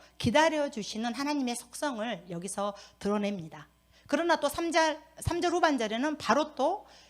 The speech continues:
하나님이 끝내 돌이키지 않는 자들을 그냥 두시지 않고 반드시 심판하시겠다라는 것을 계속해서 강조하고 있습니다. 그래서 이 나홈서는,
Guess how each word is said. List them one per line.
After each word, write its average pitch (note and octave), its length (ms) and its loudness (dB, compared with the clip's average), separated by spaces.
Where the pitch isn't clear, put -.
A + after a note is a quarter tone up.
하나님이 D#4+ 420 2
끝내 F#4+ 460 0
돌이키지 C4+ 640 0
않는 A3+ 420 -2
자들을 G3 560 -2
그냥 C#4 320 2
두시지 G#3 380 -4
않고 B3+ 520 -6
반드시 G3+ 460 -6
심판하시겠다라는 D4+ 1500 -4
것을 G#3 360 -2
계속해서 B3+ 680 -2
강조하고 G3+ 560 -4
있습니다. D#3+ 460 -12
그래서 C#4 180 2
이 D4 120 4
나홈서는, B3+ 760 2